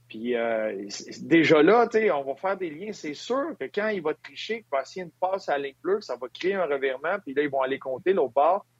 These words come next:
Ben là, ils vont avoir le lien qui va être fait au fait que c'est capitaine, faut qu'il montre l'exemple. Oh, mais c'est un joueur offensif, faut qu'il essaie des, tu sais, de, de balancer tout ça, c'est déjà complexe. Rajoute l'élément de, du capitaine,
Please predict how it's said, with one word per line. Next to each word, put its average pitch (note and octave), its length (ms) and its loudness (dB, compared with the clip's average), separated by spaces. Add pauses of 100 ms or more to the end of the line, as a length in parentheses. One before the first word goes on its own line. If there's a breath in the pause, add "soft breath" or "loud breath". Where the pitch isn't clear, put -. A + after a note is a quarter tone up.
(360)
Ben B2 140 4
là, D#3+ 80 2
ils D#3+ 80 2
vont D3 120 2
avoir D3+ 180 2
le D3 80 -4
lien F#3 160 -8
qui F3 60 -16
va D3+ 100 -4
être C#3 120 -8
fait F3+ 180 -2
au C#3+ 100 -4
fait D#3+ 200 -4
que C#3 180 -4
c'est C3 180 -10
capitaine, F#3+ 560 -2
faut C#3 120 -8
qu'il D3+ 120 -12
montre D3 220 -4
l'exemple. D#3 540 2 (400)
Oh, D3+ 40 -6
mais D#3 100 -2
c'est D3+ 120 -6
un C#3 80 0
joueur E3 200 4
offensif, D3+ 600 0
faut F3+ 120 0
qu'il E3 160 0
essaie F3 280 0
des, C#3+ 220 0 (100)
tu A#3 80 0
sais, A3 60 2
de, D#3+ 260 2
de D#3+ 120 4
balancer F#3+ 500 0
tout - 40 -20 (140)
ça, A3+ 100 -4
c'est D3+ 200 -12
déjà D#3 260 -6
complexe. E3+ 500 -4 (380)
Rajoute E3 420 0
l'élément D#3+ 460 -2
de, C#3+ 180 -6
du A#2+ 180 -14
capitaine, E3+ 640 0